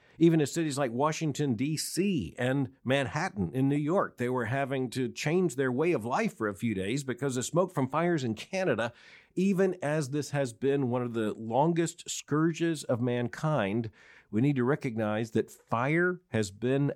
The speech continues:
our enemy from the very beginning, even as it has been our friend. You look at fire and you recognize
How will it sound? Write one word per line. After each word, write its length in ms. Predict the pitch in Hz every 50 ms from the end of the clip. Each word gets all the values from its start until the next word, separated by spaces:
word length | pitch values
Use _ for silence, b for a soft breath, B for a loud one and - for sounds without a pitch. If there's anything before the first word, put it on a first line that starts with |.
| -
our 380 | - 120 117 117 123 123 123 - _ -
enemy 580 | 151 160 160 147 107 87 80 69 80 98 101 b b b b b b b b
from 160 | _ - 151
the 60 | 151 123
very 200 | 104 110 101 107
beginning, 420 | 123 131 156 190 180 110 80 - - _ _ _ _ _ _ _ _
even 420 | - 165 202 214 - 226 208 202
as 300 | - - 139 143 147 123
it 100 | 139 131
has 160 | 127 135 120
been 380 | - 113 110 104 101 101 101 98 - _ _ _
our 200 | - 90 90 95
friend. 600 | 98 - - - 104 98 87 76 67 64 - - - b b b b b b b b b
You 160 | - 104 101
look 160 | 123 160 156
at 140 | 214 170 -
fire 280 | - 131 107 110 117
and 120 | 123 131 127
you 80 | 120
recognize 800 | 113 120 120 - 131 117 117 117 113 113 117 120 123 113 - -